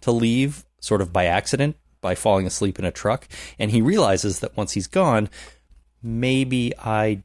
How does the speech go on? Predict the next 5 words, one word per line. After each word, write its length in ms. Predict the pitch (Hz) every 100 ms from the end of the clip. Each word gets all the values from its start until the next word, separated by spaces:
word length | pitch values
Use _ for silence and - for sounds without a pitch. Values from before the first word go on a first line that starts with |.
| _
shouldn't 520 | - - 127 107 98
have 240 | 107 90 -
just 500 | - 92 - - - - - _ _ _ -
decided 540 | 110 107 92 87 82
to, 340 | - 90 82